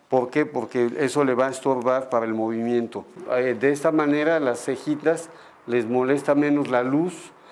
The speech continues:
su ojo se ve más redondo y más grande.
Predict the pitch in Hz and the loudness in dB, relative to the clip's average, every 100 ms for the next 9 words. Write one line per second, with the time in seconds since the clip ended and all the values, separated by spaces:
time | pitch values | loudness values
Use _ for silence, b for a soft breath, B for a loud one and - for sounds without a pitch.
0 | B B B - 139 151 151 151 143 127 | B B B 2 4 4 2 2 2 4
1 | 139 143 139 127 123 143 147 147 165 160 | 4 4 2 2 4 4 4 2 -2 -4
2 | 123 117 117 110 101 98 | -4 -2 -2 -2 -4 -4